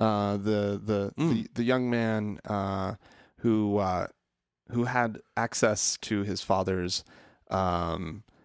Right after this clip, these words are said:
Speaker 1: um, search or, or, uh, what was it?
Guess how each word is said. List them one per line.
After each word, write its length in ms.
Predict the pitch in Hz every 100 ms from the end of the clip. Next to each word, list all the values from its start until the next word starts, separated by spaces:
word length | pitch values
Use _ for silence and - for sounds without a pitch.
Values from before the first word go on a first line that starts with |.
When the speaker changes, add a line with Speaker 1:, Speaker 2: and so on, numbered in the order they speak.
| _ _ _
Speaker 1:
um, 640 | 90 82 62 62 64 60 -
search 400 | - 160 - 87
or, 200 | 104 92
or, 680 | 101 98 78 95 64 71 67
uh, 240 | - 120
what 140 | 131 131
was 140 | 107
it? 160 | 98